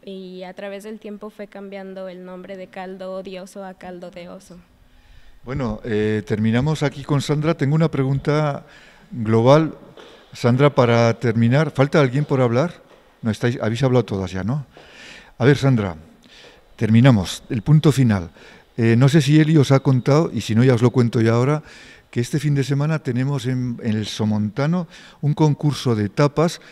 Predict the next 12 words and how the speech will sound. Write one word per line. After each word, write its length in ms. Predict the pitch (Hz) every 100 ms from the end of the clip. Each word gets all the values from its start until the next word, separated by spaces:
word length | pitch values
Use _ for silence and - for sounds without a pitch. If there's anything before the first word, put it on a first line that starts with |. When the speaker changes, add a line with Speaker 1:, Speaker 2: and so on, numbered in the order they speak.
| - -
Speaker 2:
que 80 |
además 300 | 104 110 139
se 100 | 143
combinan 480 | - 120 123 143 160
con 200 | 139 120
los 160 | 107 98
vinos 260 | 135 156
del 100 | 143
Somontano 560 | 120 123 117 113 135 156
de 80 | 127
diferentes 480 | 107 110 120 120 107
bodegas. 460 | 113 98 87 85